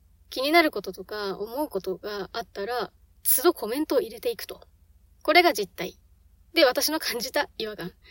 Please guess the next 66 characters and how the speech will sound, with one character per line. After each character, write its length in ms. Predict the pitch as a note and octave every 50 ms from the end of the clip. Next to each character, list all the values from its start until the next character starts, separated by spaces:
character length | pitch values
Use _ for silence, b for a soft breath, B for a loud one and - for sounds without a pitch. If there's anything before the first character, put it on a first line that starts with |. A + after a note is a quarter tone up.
| B B B B B B B B B B B B B B
ま 80 | - -
あ、 20 |
先 220 | - - - F4 D#4+
ほ 100 | F4+ F4
ど 80 | F4+
の 140 | E4+ F4 E4+
通 140 | - F4 D#4
り 80 | G3+
で 60 | F#3+ F3
す 120 | - -
ね、 180 | F#3 G3 G#3 -
あ 80 | A3 G#3+
の、 320 | G3+ G3 G3 G3 F#3 F#3+ - -
ロ 120 | C4 C4
ボ 80 | C4+ D#4
ッ 60 | - _
ト 120 | - E4+
ア 60 | F4 E4+
ー 20 |
ム 120 | C4+ G3+
に 200 | F#3 F#3+ - F#3
人 180 | F#3 B3 A#3+ B3+
格 260 | - C4+ - C#4 C4+
が 80 | C4+ C4+
あ 60 | B3+
る 60 | G3+
っ 160 | F#3 - _
て 180 | - - - - - _ _ _ -
言 100 | - F#3+
っ 40 | -
た 100 | G3 F#3+
と 160 | G3 F#3 - _ _ -
思 160 | A3 G3+ G3
う 20 |
ん 40 | G3+
で 40 | G3
す 80 | F#3 -
け 100 | - F#3
ど、 200 | G3 G3 - - _ _ _ _ _ - _ _ _ _ -
こ 80 | C4+
の 100 | B3 B3
ロ 120 | A#3+ A#3+ B3+
ボ 80 | C#4+
ッ 20 | D4
ト 200 | - - D4+ D4
ア 40 |
ー 40 | C4+
ム 60 | A3
が 140 | F#3+ F#3+ G3+
ね、 240 | G3+ G3 F#3 - -
な 100 | G#3 G#3
ん 100 | G3+ G3
か 100 | F#3 - - - _ _ _ _ -
自 120 | - A#3+
己 40 | -
紹 320 | C#4 A#3+ - - C4+ B3
介 180 | - G#3 E3 - - _ _
し 140 | - - -
た 100 | - G3+
り 100 | F#3 -
と 120 | - F#3+
か、 340 | F3 - G#3+ G#3+ G#3 F#3+ - _ _ _ _ _ _ _ _ _ _ _ _ _ -
あ 80 | B3+ -
と 80 | -
そ 140 | G3 - B3
の、 260 | A#3 A3+ A3+ A3 -